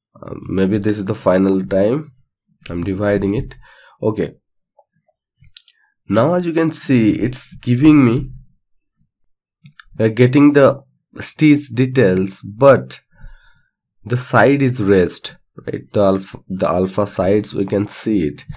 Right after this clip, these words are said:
So in order to fix that, go to alpha and go to modify. Here you will see a option called mid value.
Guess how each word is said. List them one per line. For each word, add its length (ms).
So 160
in 100
order 160
to 120
fix 440
that, 500
go 140
to 180
alpha 680
and 640
go 100
to 140
modify. 680
Here 240
you 80
will 180
see 440
a 160
option 440
called 320
mid 260
value. 640